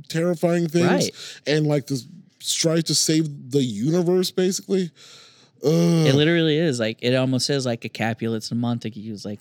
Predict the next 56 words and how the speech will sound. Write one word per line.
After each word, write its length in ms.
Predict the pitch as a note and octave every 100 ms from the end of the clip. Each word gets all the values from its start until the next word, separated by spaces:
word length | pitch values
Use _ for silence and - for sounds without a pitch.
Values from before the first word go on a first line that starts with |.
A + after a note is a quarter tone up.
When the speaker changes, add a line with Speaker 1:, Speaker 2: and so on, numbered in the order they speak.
| -
Speaker 1:
Yeah. 220 | G#2 F2+
Speaker 2:
some 260 | - B2 A#2
Romeo 360 | G#2 A2+ A#2 A2+
and 100 | A#2
Juliet 400 | B2 C#3+ B2 -
type 220 | C3 -
shit, 180 | - -
Speaker 1:
And 80 | A3
that's 160 | E4
Speaker 2:
'cause 80 | F#3+
Speaker 1:
one 320 | F3+ D4+ D4
episode 500 | B3 D4 C4 - A#3+ A3+
of 40 |
the 120 | A3+
entire 440 | A#3 A3 A#3+ B3 A#3
thing, 240 | C4 B3+
and 160 | G3 G3+
it 40 | A3
keeps 240 | C#4+ B3+ B2+
Speaker 2:
<laughs> 40 |
Speaker 1:
going 300 | C4 D#4 C#4+
after 240 | A#3 G#3+
Speaker 2:
I'm 120 | C3+ D#3+
Speaker 1:
that. 140 | C3+
Speaker 2:
saying. 560 | C3 C3 B2+ A2+ G2 F#2+ _ - - _ -
Like, 180 | A2
that 280 | - C#3+ F#3
show 440 | - F#3+ E3 E3+ C#3+
is 160 | A#2
so, 340 | - B2+ B2 B2
or 160 | B2+
that 160 | C3 C#3
episode's 500 | C#3 C#3+ - A#2+ -
so 160 | - - -
fucking 600 | - - B3+ - B2+ A#2+
good. 360 | A#2 G#2 G#2
Speaker 1:
Ugh, 440 | G#2+ C3+ C3 A2 A2+
Speaker 2:
But 80 | C3
yeah, 180 | C#3 C3+
Speaker 1:
so 40 |
Speaker 2:
we're 160 | B2 D3+
literally, 500 | D#3+ D#3 D#3 D3+ C#3
I 60 |
don't 160 | C3 C3
know 360 | B2+ A#2+ G#2 G#2
if 180 | B2+ A#2+
you're, 140 | A2
like, 160 | A2 A2
into 160 | A2
D 160 | G#2+ A2
and 100 | G#2+
D 160 | A2 G#2+
at 80 |
all, 160 | G#2+ G#2
but 320 | A2+ A2 -
Speaker 1:
Mm. 280 | A#2 A2